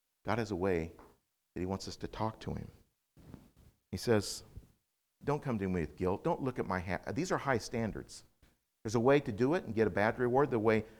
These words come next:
there's a way not to do it and get a bad reward. There's a way to do it and get a good reward. And that can become like a legalistic thing where all we do is feel guilt. These three steps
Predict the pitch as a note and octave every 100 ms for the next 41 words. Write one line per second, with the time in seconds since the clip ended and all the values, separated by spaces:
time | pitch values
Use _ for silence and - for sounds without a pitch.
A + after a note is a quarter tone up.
0 | - - A2+ G#2+ G#2+ G#2+ G#2+ A2+ D3 C3
1 | C#3 E3 G#2+ G2+ G2+ G#2+ A#2 A2 A2 C3
2 | A2 G2+ G#2 G#2 - C3 C#3 G#2 G2+ F2+
3 | - A2 B2+ A#2 A2+ C3 D3 - _ _
4 | _ _ _ - - C#3 F3+ G#3 D3+ -
5 | D#3+ D#3+ C#3+ B2+ B2 B2 E3 D#3 D3+ D3
6 | C#3+ - - F3 C#3+ - - C3 - C#3+
7 | D3 C#3+ D3 C3 - - C#3 C#3 C#3 C#3
8 | - C#3+ G2+ D3 D#3+ - B2 A#2+ - E3
9 | - - G3 F3 -